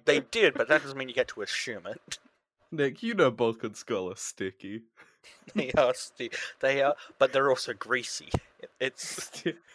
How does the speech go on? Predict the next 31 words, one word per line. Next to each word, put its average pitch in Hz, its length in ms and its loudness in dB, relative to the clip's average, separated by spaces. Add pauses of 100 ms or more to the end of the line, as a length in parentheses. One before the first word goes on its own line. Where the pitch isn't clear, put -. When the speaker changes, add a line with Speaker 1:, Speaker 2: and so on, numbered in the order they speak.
(220)
Speaker 1:
no, 240 140 8
Bulk 208 340 10
is 185 80 4
Speaker 2:
They 170 120 10
Speaker 1:
sticky, 147 360 2
Speaker 2:
sti- - 160 -6
Speaker 1:
Skull 135 280 8
is 127 140 -4
greasy. 123 520 -8
Speaker 2:
Oh, 117 760 6
they 143 220 -2
steal 143 640 -4
stuff, - 580 -2
but 117 100 -2
it 110 120 -2
just 123 240 -6
slips - 340 -6
out 110 160 4
of 113 140 -4
their 104 100 -2
fingers 110 500 -6
'cause 110 200 -12
they're 104 100 -4
greasy. - 720 -10 (100)
Speaker 1:
Oh 160 140 -2
no, 156 260 4 (340)
<laughs> - 360 -16
it's, 143 260 -6
it's - 400 -6 (420)
comedy 170 400 0
hijinks. - 840 -4